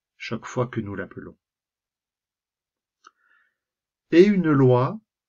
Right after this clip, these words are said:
qui, on pourrait dire, est plus humanisée que celle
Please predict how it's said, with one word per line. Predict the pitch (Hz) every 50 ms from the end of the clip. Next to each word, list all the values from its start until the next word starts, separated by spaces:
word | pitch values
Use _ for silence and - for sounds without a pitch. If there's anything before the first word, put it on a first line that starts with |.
| _ _ _ _
qui, | - - 156 170 185 214 214 220 -
on | - 135 123
pourrait | - - 127 131 131 127
dire, | 127 151 175 202 233 233 226 - -
est | 139 135 131
plus | 131 - - 214 226 196 - -
humanisée | 220 247 254 240 196 175 175 165 156 135 120 123 131 135 151 190 220 220 _ _ _ _ _ -
que | - 127
celle | 120 - - - 156 165 175 185 190 196 196